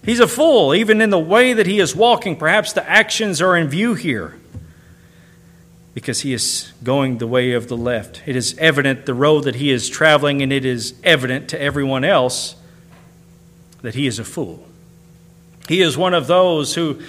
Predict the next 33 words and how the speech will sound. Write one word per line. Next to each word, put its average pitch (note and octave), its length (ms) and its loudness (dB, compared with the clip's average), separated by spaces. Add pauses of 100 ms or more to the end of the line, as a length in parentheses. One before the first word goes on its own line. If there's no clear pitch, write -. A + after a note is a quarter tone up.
(180)
the D3+ 100 -2
psalmist G3 500 0
describes E3 540 -2
in D#3 80 -6
Psalm F3 300 -4
fourteen, F3+ 420 -4
"The D#3 80 0
fool A3+ 460 0
has F3 160 0
said G#3 180 0
in G3+ 120 -2
his F#3 140 -4
heart, G3+ 260 2
'There F#3 140 -2
is E3 160 -2
no F3 160 0
God.'" G3 400 4
And D#3+ 160 -4
what E3+ 140 0
happens F#3 400 0
when F#3 160 -6
you F3 260 -4 (260)
abandon F#3+ 640 2
the E3+ 160 0
idea F3+ 420 2
of C3 120 -4
God, F#3 260 2
or E3 80 0
the D3 80 -2
reality D#3+ 540 2
of A#2+ 100 0
God, B2+ 320 0
rather? C#3+ 340 -6